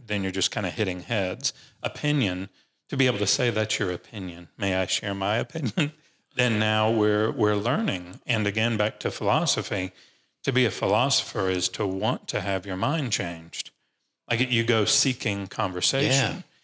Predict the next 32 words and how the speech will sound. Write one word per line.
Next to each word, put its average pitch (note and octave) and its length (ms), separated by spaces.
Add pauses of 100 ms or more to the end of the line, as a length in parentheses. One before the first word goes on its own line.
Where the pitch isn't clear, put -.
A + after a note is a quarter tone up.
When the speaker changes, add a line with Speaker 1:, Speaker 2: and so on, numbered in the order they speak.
(280)
Speaker 1:
And C3 480
to A#2+ 140
say, A2 320
"Wow, A#2 720
I A2+ 100
had A2 260
never B2+ 300
thought D#3 380
of G#2 220
that F#2 280
before," E2+ 580 (560)
is B2 140
describing B2 880 (300)
gospel, B2 600 (220)
good C3 180
news. D3 560 (240)
It's C#3 200
awesome C#3 560 (400)
that B2 100
I A#2+ 80
was A#2 220
just A2+ 180
shown B2 340
something G2+ 420
that F#2 120
I F#2 80
hadn't A2 260
thought G2+ 280
of. F2 280 (600)
I C3 120
think, D#3 640 (120)
um, G#2 680